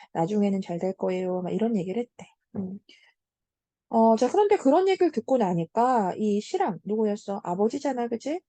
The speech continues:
음, 홍무라는. 자, 이 아버지가 뭔가, 아, 걱정이 돼. 그래서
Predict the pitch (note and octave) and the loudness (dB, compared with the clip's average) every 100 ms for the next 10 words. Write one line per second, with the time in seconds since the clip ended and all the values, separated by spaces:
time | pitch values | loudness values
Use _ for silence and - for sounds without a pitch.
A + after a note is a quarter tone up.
0 | A#3 G3 F3+ A3 _ B3 B3 A3+ A#3 A#3+ | -4 -2 -4 -10 _ -6 -2 2 4 4
1 | G3+ F#3 F3+ F#3 A#3+ D#4+ F#4 _ - _ | 2 -2 -4 -4 -4 -4 -6 _ -20 _
2 | - G#3+ F#3+ F3+ G3 G3 G#3+ D4 G#3+ F#3+ | 2 4 6 4 0 0 2 4 4 2
3 | A#3+ D#4 B3+ G#3+ A3 G#3 G#3 _ _ C#4+ | 0 0 0 2 0 -2 -6 _ _ -10
4 | D4 C#4+ - A3 C4 A#3+ G3 D3+ E3+ F#3+ | -8 -4 -2 -2 -2 -4 -4 -4 -4 -4
5 | G#3+ D4 B3+ | -4 -4 -4